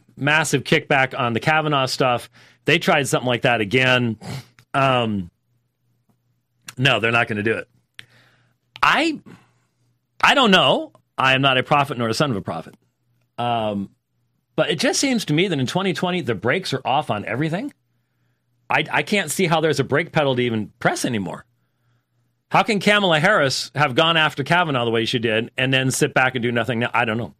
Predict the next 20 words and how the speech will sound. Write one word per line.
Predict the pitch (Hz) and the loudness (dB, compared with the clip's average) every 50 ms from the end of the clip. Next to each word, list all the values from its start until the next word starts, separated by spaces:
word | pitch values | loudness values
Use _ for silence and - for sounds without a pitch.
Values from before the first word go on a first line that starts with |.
| _ _ _ _ - | _ _ _ _ -12
I | 104 | -10
don't | 101 101 | -8 -8
know. | 107 107 101 _ _ _ _ _ _ _ _ _ _ _ _ _ _ _ _ _ _ _ _ _ _ _ _ _ _ _ _ _ _ _ _ - _ _ _ _ _ _ _ _ _ _ _ _ _ _ _ _ _ _ _ _ _ _ _ _ _ - - - - | -8 -10 -12 _ _ _ _ _ _ _ _ _ _ _ _ _ _ _ _ _ _ _ _ _ _ _ _ _ _ _ _ _ _ _ _ -20 _ _ _ _ _ _ _ _ _ _ _ _ _ _ _ _ _ _ _ _ _ _ _ _ _ -20 -8 -2 0
I | 143 160 | 2 2
don't | 160 147 | 2 0
see | 135 170 | 0 0
that | 160 135 127 | 0 2 2
happening. | 139 123 101 101 87 - - _ _ _ - - - | 0 0 -2 -4 -8 -12 -16 _ _ _ -16 -10 -8
Um, | 110 110 107 107 104 101 98 95 98 - - - _ _ _ _ _ _ _ _ - | -6 -4 -2 -2 -2 -4 -4 -6 -8 -12 -18 -20 _ _ _ _ _ _ _ _ -10
I, | 107 107 110 - | -8 -8 -6 -4
I | 120 117 | -4 -4
just | 113 113 | -4 -6
don't | 110 | -6
see | 98 - 104 | -8 -8 -8
it | 95 | -6
happening. | 107 98 82 80 - _ - - - - - - - _ _ _ - - | -8 -10 -10 -14 -18 _ -14 -12 -10 -10 -12 -12 -16 _ _ _ 0 0
Anyway. | 208 247 226 180 143 120 - _ _ _ _ _ _ _ _ _ _ _ _ _ _ _ _ _ _ _ _ _ _ _ _ _ _ _ - - - _ _ - - - - - - - - _ _ _ _ _ _ _ _ _ _ _ _ _ _ - | 2 2 4 2 0 0 -4 _ _ _ _ _ _ _ _ _ _ _ _ _ _ _ _ _ _ _ _ _ _ _ _ _ _ _ -20 -20 -20 _ _ -20 -20 -20 -20 -20 -20 -20 -20 _ _ _ _ _ _ _ _ _ _ _ _ _ _ 2
All | 202 220 220 | 4 4 6
right. | 202 160 131 117 - - - - - - - - - | 6 4 4 2 0 -4 -6 -6 -6 -6 -6 -2 2
Uh, | 190 190 190 185 180 180 165 147 | 4 4 6 6 6 4 2 0